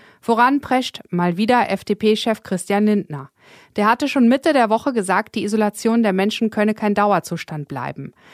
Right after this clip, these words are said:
Am Sonntag mahnte er dann, es brauche Pläne für die Zeit danach. „Je besser wir vorbereitet sind, desto schneller können wir das öffentliche Leben kontrolliert wieder hochfahren.“ Was für ein Satz. Eine Selbstverständlichkeit, formuliert als politische Forderung.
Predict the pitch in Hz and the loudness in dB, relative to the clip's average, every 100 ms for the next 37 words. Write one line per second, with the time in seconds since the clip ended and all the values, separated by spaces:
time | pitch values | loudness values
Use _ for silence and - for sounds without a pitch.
0 | - - 196 190 202 233 254 196 185 240 | -18 -2 0 2 2 0 -2 2 2 2
1 | 247 220 226 226 196 - 202 202 190 202 | 0 -2 0 -2 -2 -4 -2 -2 -2 0
2 | 196 214 220 202 190 196 185 180 185 196 | 2 2 0 -4 -6 -4 -4 -4 -2 -2
3 | 147 - - _ _ _ _ _ 226 220 | -4 -8 -20 _ _ _ _ _ -2 0
4 | 233 - 269 233 226 220 240 247 247 269 | 0 2 0 2 2 2 4 4 4 -2
5 | - 285 285 220 202 208 - 214 214 226 | -2 0 0 0 -2 -4 0 2 4 2
6 | 226 214 208 202 180 - 196 220 202 202 | 2 2 2 2 0 -2 -4 -2 -2 -2
7 | 196 185 196 202 - 247 254 247 208 202 | 0 0 0 -2 2 0 2 0 2 0
8 | - 208 202 208 202 - 123 147 151 - | 0 0 0 -2 -4 -10 -10 -10 -16 -20
9 | _ 180 190 - - 208 196 208 208 151 | _ 0 0 0 -2 0 2 0 0 -4
10 | - - - - 196 214 220 208 214 - | -8 -14 -14 -4 0 2 2 0 -2 -2
11 | 214 196 233 240 262 240 - 240 247 - | -4 -2 0 0 -2 -4 2 2 2 0
12 | 202 185 185 202 220 220 - 170 - 180 | 0 0 0 0 0 -2 -6 -8 -4 -2
13 | 196 208 196 196 - 180 156 139 - - | -2 -2 -2 -4 0 0 2 -4 -12 -14